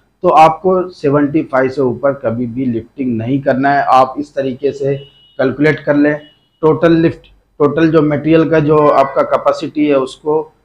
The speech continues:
फिर हम लोग divide करेंगे, Divide के बाद हम लोग load chart डालेंगे, Load chart के बाद multiply hundred। आप कुछ इस तरीके से इसका calculation करके और क्रेन का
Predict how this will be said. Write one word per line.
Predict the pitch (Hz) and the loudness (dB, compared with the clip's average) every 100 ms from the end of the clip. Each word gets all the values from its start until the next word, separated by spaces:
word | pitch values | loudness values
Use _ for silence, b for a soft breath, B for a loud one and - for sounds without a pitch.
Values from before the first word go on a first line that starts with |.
| _ _ | _ _
फिर | 165 | -2
हम | 139 143 | 0 0
लोग | 147 131 | 0 0
divide | 131 135 143 - | 2 4 4 2
करेंगे, | 147 143 151 147 | 0 0 -2 -4
Divide | 120 120 131 139 - | -4 0 2 2 -2
के | 139 | -6
बाद | 117 120 123 120 | -2 0 0 -2
हम | 120 | -8
लोग | 123 123 | -4 -4
load | 113 127 123 | -4 -4 -4
chart | - 131 | 0 0
डालेंगे, | 127 131 139 131 139 143 _ _ | 2 0 -2 -4 -4 -6 _ _
Load | 143 156 160 160 | 0 2 2 2
chart | 147 143 | 0 0
के | 147 | 0
बाद | 139 143 | 2 2
multiply | 123 131 131 160 - 139 131 | 0 -2 -4 -6 -4 0 2
hundred। | 135 131 113 110 104 - _ _ _ _ | 0 -4 -10 -8 -8 -10 _ _ _ _
आप | - 151 - 170 - | 2 2 2 -4 -2
कुछ | 180 | 2
इस | 175 - | 2 0
तरीके | 143 143 139 139 | -2 0 0 -2
से | 139 135 131 | 0 0 0
इसका | 135 - _ _ _ _ - 131 | -4 -10 _ _ _ _ -4 -4
calculation | 127 131 113 135 - 147 | 0 -2 0 0 0 -4
करके | 131 120 135 139 | -2 -4 -2 0
और | 123 127 | 0 -2
क्रेन | - 151 165 | -2 -2 0
का | 156 151 156 - | 2 2 2 -2